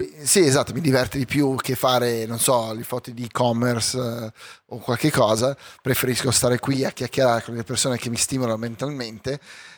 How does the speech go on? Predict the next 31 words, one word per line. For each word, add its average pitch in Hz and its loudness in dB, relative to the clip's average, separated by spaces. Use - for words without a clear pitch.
E, 123 0
mm, 117 -10
allora 147 4
cosa 143 2
fai? 113 0
Eh, 117 2
cioè, 139 2
io, 160 2
io 165 6
nella 143 2
mia 170 2
testa 139 4
sto 120 2
già 208 0
pensando, 120 0
"Ok, 117 2
se - 0
io 135 0
faccio 120 -4
questo - -6
e 123 -14
poi 127 -2
faccio 123 -4
quell'altro 131 2
lì, 127 -2
forse 135 -2
riesco 120 -10
a 107 -12
fare 117 -8
qualche 139 -14
cosa." 131 2